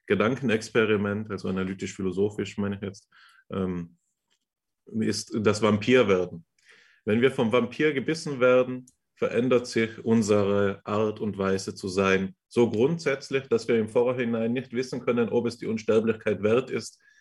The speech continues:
wenn wir dafür immer vor Knoblauch weglaufen müssen und so weiter.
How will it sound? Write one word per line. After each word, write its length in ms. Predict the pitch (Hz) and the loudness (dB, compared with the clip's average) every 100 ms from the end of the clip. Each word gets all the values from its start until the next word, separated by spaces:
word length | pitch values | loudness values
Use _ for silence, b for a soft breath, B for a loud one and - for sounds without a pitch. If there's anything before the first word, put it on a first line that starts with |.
| b | b
wenn 200 | 110 113 | -2 0
wir 80 | 107 | 2
dafür 260 | 107 - 98 | 0 0 0
immer 160 | 104 | 0
vor 220 | 101 101 | -2 -4
Knoblauch 420 | - 101 104 98 101 | -2 0 2 0 0
weglaufen 720 | 98 104 87 101 95 - 90 | -2 -4 -4 -2 -2 -4 -6
müssen 400 | 92 - 85 - b b b b | -8 -8 -12 -12 b b b b
und 160 | 95 | 0
so 100 | 90 | 0
weiter. 380 | 90 85 - | 0 -2 -6